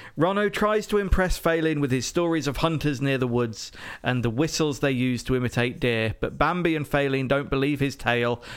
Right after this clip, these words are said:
Bambi and Ronno immediately dislike each other, but Bambi is intimidated by Ronno,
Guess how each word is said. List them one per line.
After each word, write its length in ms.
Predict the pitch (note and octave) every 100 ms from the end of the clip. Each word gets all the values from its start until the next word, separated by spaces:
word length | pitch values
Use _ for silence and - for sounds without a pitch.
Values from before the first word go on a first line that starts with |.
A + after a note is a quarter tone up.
| - -
Bambi 420 | - E3 E3+ D#3
and 140 | C#3+ C3
Ronno 340 | C#3+ C#3 C#3
immediately 520 | C3 D3 F#3 D#3+ D#3+
dislike 520 | C#3 D3 - C#3+ C3 -
each 220 | - -
other, 160 | A2+
but 220 | A#2 B2 -
Bambi 340 | C#3+ E3+ C#3+
is 120 | B2+
intimidated 760 | C3 A#2 F#3+ F3 B2+ A2+ C3 A2+
by 140 | A2+
Ronno, 400 | A2 A#2 A#2 A2+